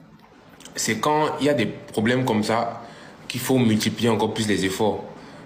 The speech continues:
Quand, quand j'ai perdu, euh, les six millions d'abonnés sur Facebook, euh, bah, c'était grave, c'était, euh, c'était, c'était, c'était choquant pour moi parce qu'en fait, euh, c'est,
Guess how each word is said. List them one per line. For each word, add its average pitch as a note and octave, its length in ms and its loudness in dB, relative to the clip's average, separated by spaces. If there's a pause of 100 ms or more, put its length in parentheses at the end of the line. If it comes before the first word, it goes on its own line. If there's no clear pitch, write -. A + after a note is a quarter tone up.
(260)
Quand, B2+ 440 2
quand C3+ 100 2
j'ai A2+ 160 2
perdu, A2 560 4
euh, F#2+ 400 6
les E2+ 160 -2
six A#2 220 0
millions G#2 240 4
d'abonnés F#2+ 320 2
sur G2 280 -2
Facebook, F#2+ 520 -2 (580)
euh, F2 840 2
bah, F2 180 -2
c'était F2+ 240 -2
grave, G2+ 280 0
c'était, F#2+ 400 0
euh, E2+ 220 0 (880)
c'était, G#2 400 0
c'était, G#2 300 0
c'était A2 220 0
choquant A2+ 480 0 (100)
pour G#2+ 140 2
moi G2+ 400 0 (880)
parce F#2+ 180 0
qu'en A2+ 220 2
fait, G#2+ 320 0
euh, F2+ 680 4 (640)
c'est, A2 420 0